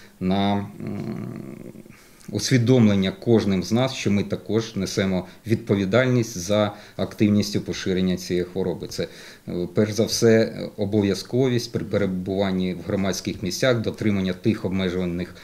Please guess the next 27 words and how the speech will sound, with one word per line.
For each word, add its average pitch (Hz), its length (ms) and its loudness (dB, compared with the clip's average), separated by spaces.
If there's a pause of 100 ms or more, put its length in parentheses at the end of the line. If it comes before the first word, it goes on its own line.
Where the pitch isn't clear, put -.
(220)
карантинних 92 580 0
заходів, 117 460 2
які 90 260 0
встановлені. 90 640 -4
Це - 160 -12
перш 92 220 -4
за 95 80 -4
все, 90 300 -4 (520)
е, 95 80 -2
носіння 95 520 0
маски, 113 880 0
це, 92 600 -2
е, 92 400 -2 (140)
правила 92 400 0
гігієни, 110 720 0 (440)
е, 104 240 -2
дотримуватись, 101 960 2
мити 92 320 -2
частіше 92 560 -4
руки, 110 540 2 (120)
дезінфікувати 95 1000 -2
їх, 98 360 -2 (380)
дотримуватись 98 720 2
безпечної 101 600 0
дистанції 120 600 -2
при 113 280 2
відвідуванні 95 880 0